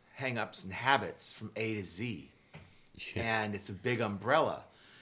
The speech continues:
Speaker 1: And sometimes you can't find a person who has your exact thing, but the closer you get to the same struggle, the, the, the better the understanding
Speaker 2: <laughs>
Speaker 1: is with that. And,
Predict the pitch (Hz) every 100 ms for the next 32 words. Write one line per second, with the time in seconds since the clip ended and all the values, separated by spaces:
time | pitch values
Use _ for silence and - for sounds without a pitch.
0 | - - 127 123 - 170 180 139 156 131
1 | - 143 - - 151 170 - 131 131 117
2 | 143 127 131 117 127 107 131 127 - 131
3 | 123 - - 151 160 160 135 131 123 98
4 | 135 202 143 - - - - - - -
5 | - 151 143 139 139 - - - - -
6 | 127 - - 143 147 147 131 - - 160
7 | 175 151 123 117 113 104 110 113 92 -
8 | 123 92 - 131 131 143 127 123 117 107
9 | - 131 139 123 110 123 165 107 98 -
10 | - - - - 123 151 170 117 95 131
11 | 127